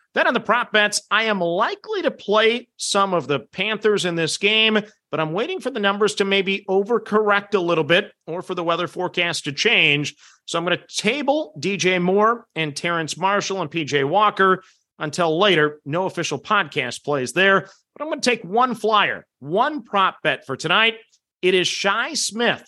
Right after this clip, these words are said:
of Carolina, a very small number, over six and a half yards receiving. So it's a hit or miss here. He's only had a catch in five games this year.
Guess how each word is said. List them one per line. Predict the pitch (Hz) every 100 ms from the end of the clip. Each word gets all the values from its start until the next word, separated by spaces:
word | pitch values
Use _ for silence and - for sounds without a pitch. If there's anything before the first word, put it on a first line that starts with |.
| _
of | 143 139
Carolina, | - 220 233 190 160 156 180 -
a | 226
very | 190 190 214 269 254 202 151
small | - 151 151 135
number, | 175 202 196 196 196 _ _ -
over | 190 320 320
six | - 214 208
and | 220
a | 170
half | 170 175 170
yards | 170 175 165
receiving. | 170 165 208 190 131 - _ _ _ _ _ _ _ _ _ _
So | - 208 185 - -
it's | 233
a | 247
hit | 220
or | 220
miss | 196 202
here. | - 139 135 - _ _ _
He's | 202 196
only | 320 392
had | 247
a | 185
catch | - 220 190
in | 160
five | 196 190 185
games | 175 180 170
this | 131 151 165
year. | 151 -